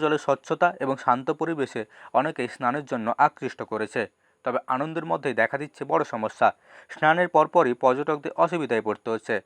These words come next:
কারণ সৈকতের চারপাশে নেই কোনো সরকারি বা বেসরকারি শৌচালয় কিংবা চেঞ্জিং রুম। ফলে বাধ্য হয়ে ভিজে কাপড়ে দীর্ঘক্ষণ থাকতে হচ্ছে বা তাড়াতাড়ি হোটেলে ফিরে যেতে হচ্ছে। এতে আনন্দ উপভোগে বড়সড় বিঘ্ন ঘটছে।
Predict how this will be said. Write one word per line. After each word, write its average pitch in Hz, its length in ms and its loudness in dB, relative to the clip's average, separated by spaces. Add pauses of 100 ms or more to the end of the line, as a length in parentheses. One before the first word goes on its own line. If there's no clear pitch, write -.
(220)
কারণ 117 240 4
সৈকতের 131 420 -6
চারপাশে 143 360 0 (100)
নেই 131 100 -4 (100)
কোনো 160 140 0 (120)
সরকারি 131 380 2 (360)
বা 131 80 8 (100)
বেসরকারি 151 540 0
শৌচালয় 120 440 0 (200)
কিংবা 151 320 0
চেঞ্জিং 113 380 -4
রুম। 113 140 2 (340)
ফলে 180 140 4 (100)
বাধ্য 151 200 2 (120)
হয়ে 147 220 4
ভিজে 131 260 -4
কাপড়ে 160 240 4 (120)
দীর্ঘক্ষণ 139 480 -2
থাকতে 123 300 -2
হচ্ছে 151 220 -8 (360)
বা 131 60 6 (100)
তাড়াতাড়ি 135 480 6
হোটেলে 160 360 0
ফিরে 123 200 -2
যেতে 113 200 -6
হচ্ছে। 117 240 -6 (300)
এতে 110 120 2 (120)
আনন্দ 143 240 -6 (100)
উপভোগে 151 400 -4 (320)
বড়সড় 147 380 4 (100)
বিঘ্ন 165 200 -6 (120)
ঘটছে। 110 260 -6